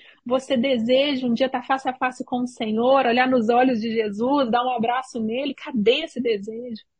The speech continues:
Então, os nossos olhos têm que estar voltados pra eternidade. Então, é, é sobre Deus.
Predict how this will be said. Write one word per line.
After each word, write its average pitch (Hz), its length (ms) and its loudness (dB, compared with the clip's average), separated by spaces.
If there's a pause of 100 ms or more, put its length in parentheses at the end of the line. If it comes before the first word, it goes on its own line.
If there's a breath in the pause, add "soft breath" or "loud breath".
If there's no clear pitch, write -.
(440)
Então, 285 280 -2
os 285 200 -4
nossos 262 320 0
olhos 247 220 0
têm 247 120 -6
que 247 60 -8
estar 233 120 -4
voltados 226 420 -4
pra 226 120 -6
eternidade. 226 640 -4
Então, 214 160 -2
é, 240 80 0 (120)
é 254 60 -6
sobre 220 340 2
Deus. 180 760 -4